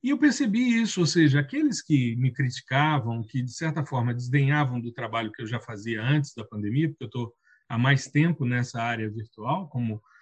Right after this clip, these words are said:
eu percebi o potencial de você divulgar ciência no, na, no meio, no, no meio digital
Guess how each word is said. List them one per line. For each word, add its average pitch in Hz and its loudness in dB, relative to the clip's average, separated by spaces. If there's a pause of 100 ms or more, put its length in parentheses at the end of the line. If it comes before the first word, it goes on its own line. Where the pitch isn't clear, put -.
(140)
eu 135 2
percebi 143 4
o 165 0
potencial 160 2
de 156 -4
você 135 0 (760)
divulgar 127 4
ciência 143 -2
no, 120 -6
na, 113 -8 (180)
no 113 -10
meio, 120 -2
no, 113 -4
no 110 -4
meio 117 0
digital 123 -8